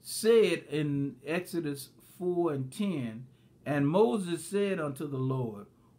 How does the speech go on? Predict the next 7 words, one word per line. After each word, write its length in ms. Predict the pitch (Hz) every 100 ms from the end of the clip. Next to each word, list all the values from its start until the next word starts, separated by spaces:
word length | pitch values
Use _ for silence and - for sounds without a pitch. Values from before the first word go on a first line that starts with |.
| _
O 440 | - 240 262 269 262
my 480 | 233 220 226 226
Lord, 640 | 226 214 214 160 120 101 101 - -
I 360 | 160 220 247 247 -
am 380 | 151 139 127 127
not 280 | 127 113 - _ -
eloquent 720 | 196 220 226 220 220 208 196